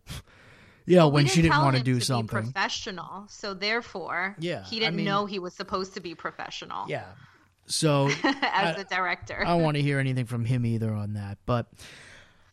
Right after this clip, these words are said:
Speaker 1: uh, all right. So I, I'm sure this probably isn't going to be the last <laughs> that we talk. It might be the last we talk about this maybe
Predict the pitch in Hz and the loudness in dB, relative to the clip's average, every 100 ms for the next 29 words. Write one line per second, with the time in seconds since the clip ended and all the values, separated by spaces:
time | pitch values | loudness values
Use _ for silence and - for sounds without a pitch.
0 | - 156 160 160 220 214 165 - 208 202 | 2 8 8 10 8 8 8 8 10 12
1 | 196 202 185 185 190 202 - 269 269 233 | 10 8 2 2 6 4 6 6 8 6
2 | 214 - 202 202 190 170 170 180 170 170 | 4 2 2 4 4 2 2 2 2 2
3 | 160 156 139 120 113 143 - - - - | 2 0 0 -2 -4 -4 -6 -8 -14 -14
4 | - - _ 160 170 170 165 185 180 190 | -16 -20 _ -2 0 0 2 2 6 6
5 | 185 196 170 160 160 151 156 143 151 143 | 6 6 6 4 2 0 -2 0 0 2
6 | 139 131 139 - 139 127 117 | 0 -2 -4 -2 -4 -4 -6